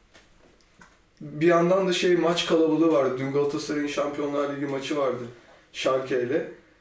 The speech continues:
Galatasaray fanları, taraftarlar tabii akın akın, oluk oluk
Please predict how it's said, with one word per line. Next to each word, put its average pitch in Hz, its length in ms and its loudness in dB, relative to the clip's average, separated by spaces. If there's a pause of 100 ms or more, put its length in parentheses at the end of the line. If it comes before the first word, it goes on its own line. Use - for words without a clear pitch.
(320)
Galatasaray 147 760 0 (680)
fanları, 143 720 0 (560)
taraftarlar 139 720 0
tabii 147 340 0 (460)
akın 143 400 -2
akın, 156 220 0
oluk 151 320 0
oluk 156 280 -2